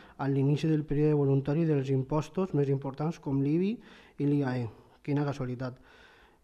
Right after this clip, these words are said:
No oblidem que a data de la presentació del pressupost,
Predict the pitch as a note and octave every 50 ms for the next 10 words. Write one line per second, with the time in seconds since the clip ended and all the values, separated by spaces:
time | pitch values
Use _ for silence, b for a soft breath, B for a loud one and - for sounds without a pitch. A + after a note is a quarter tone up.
0 | _ - - _ _ _ _ - D#3 E3 F3 F3 G3 G3 F#3+ F#3 F#3 G#3 A3 G#3+
1 | - - E3 D3+ D3 D3 D3 F3 F3+ F3+ F3+ F3 E3 E3 D#3 D#3+ E3 D#3 D#3+ D3
2 | - D#3 D#3 D3+ D3+ C#3+ D3+ C3+ - C#3+ C3 - D3+ D#3+ F#3 F#3+ - -